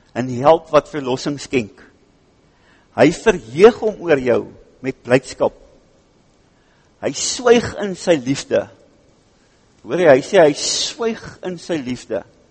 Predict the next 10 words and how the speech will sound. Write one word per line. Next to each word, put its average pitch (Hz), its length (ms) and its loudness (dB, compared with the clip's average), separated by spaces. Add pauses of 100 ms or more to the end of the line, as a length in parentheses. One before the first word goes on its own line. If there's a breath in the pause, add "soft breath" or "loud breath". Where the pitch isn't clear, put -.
(160)
oor 143 180 0
ons, - 540 -12 (1000)
oor 156 140 -4
die 139 180 -6
mensdom. 123 560 -4 (140)
Dis - 120 -14
Ou 165 80 -8
Testament 131 560 -4
is 110 100 -12
hierdie. 104 220 -8